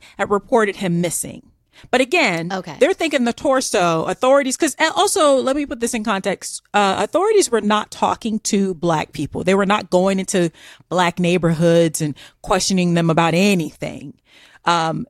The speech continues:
Speaker 1: they only started talking to, um, they were talking mostly to the white people at first. And then once they kind of figured out that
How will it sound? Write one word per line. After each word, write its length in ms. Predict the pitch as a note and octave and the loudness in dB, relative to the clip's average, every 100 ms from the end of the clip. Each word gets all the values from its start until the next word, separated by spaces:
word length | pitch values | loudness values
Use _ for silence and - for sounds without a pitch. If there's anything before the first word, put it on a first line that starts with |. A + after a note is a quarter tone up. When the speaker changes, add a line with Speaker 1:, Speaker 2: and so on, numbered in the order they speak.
| _ | _
Speaker 1:
they 220 | G#3+ C#4 | 2 2
only 260 | F#4 G#4 G4 | 2 -2 -2
started 380 | C4+ A#3 G#3+ | 0 0 0
talking 760 | - A#3 A3 G#3 G3 F3+ F3+ F3 - _ | -4 -2 -2 -2 -4 -4 -4 -6 -10 _
to, 880 | - - A3+ G3 F#3 E3+ E3 D3+ - | -8 -2 -2 0 0 0 0 -2 -4
um, 680 | D#3 D3+ C#3+ - - - - - - | -4 -2 -2 -4 -6 -8 -12 -18 -2
they 120 | A#3+ | 0
were 140 | D#4 D#4+ | 0 0
talking 380 | D4 A#3+ A3 | 0 0 -2
mostly 260 | G#3+ G#3 A#3 | 0 0 -2
to 120 | - | -4
the 100 | F#3 | -2
white 280 | E3 F#3+ D4 | 0 -2 -2
people 260 | - E4 D#3 | -10 -10 -8
at 120 | - | -4
first. 360 | G#3+ E3 D#3+ - | 0 0 -2 -4
And 160 | F#3+ G3+ | -2 0
then 440 | G3+ F#3+ F#3 F3+ - _ _ | 2 0 0 -4 -12 _ _
once 320 | F3 A#3+ C#4+ | -2 0 0
they 120 | - A3+ | -2 -2
kind 260 | - A#3 | -2 -2
of 80 | F#3+ | -2
figured 480 | - - B3 G3+ - _ | -6 -4 -2 0 -4 _
out 500 | G3 G#3+ G3+ E3+ D#3+ - _ _ | -2 0 2 0 -4 -10 _ _
that 420 | D#3 F#3+ F3+ B2+ | -4 0 0 -2